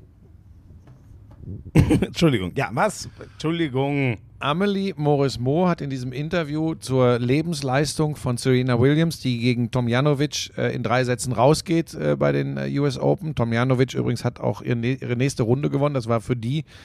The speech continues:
Speaker 2: eine große Herausforderung, nach dem großen Ding das nächste Match auch zu gewinnen.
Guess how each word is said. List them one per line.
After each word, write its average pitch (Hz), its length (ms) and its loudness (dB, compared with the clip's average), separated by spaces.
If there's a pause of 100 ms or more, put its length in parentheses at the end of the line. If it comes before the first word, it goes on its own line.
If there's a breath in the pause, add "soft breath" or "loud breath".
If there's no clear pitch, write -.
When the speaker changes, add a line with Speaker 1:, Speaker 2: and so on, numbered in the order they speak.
(220 loud breath)
Speaker 2:
eine 135 140 2
große 143 340 2
Herausforderung, 139 960 2
nach 135 240 2
dem 147 260 0
großen 139 520 0
Ding 147 380 -2
das 120 180 -10
nächste 127 300 -6
Match 120 260 -4
auch 135 160 -4
zu 156 160 -4
gewinnen. 156 340 0